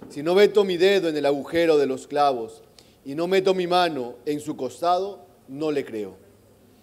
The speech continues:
A los ocho días estaban los discípulos de nuevo reunidos en la casa, y estaba con ellos Tomás. Llegó Jesús, estando cerradas las puertas,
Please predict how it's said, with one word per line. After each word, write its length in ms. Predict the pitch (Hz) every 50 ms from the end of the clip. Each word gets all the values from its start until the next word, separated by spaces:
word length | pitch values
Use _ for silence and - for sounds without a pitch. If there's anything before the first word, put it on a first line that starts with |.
| _ _ _ _ _ _ _ _
A 80 | 147
los 220 | 156 160 160 160 196
ocho 240 | 196 190 196 190 175
días 420 | 175 220 226 220 226 226 220 226
estaban 420 | 175 151 - 196 180 180 185 180
los 120 | 180 170 151
discípulos 560 | 143 139 - - 180 190 - 170 170 170 151
de 80 | 151 143
nuevo 300 | 147 156 160 160 160 156
reunidos 540 | 139 131 127 127 135 147 151 151 139 147
en 80 | 135 120
la 120 | 117 117
casa, 400 | - 147 156 156 147 - 127 120 - _ _ _ _ _ _ _ _ _ _ _
y 120 | 127 143
estaba 360 | 156 151 - 202 185 190 190 185
con 200 | 175 165 165 170
ellos 340 | 170 170 165 160 151 156
Tomás. 500 | - 139 120 113 107 104 - - - _ _ _ _ _ _ _ _ _ _ _ _ _ _
Llegó 380 | 113 123 120 123 165 170 180
Jesús, 600 | 170 - 160 147 - - 180 190 202 190 196 - - -
estando 540 | 156 151 - - 185 185 190 196 185 190
cerradas 440 | 185 170 156 147 165 170 170 170 165
las 160 | 151 139 131
puertas, 640 | - - 156 165 170 160 - - - 104 95 -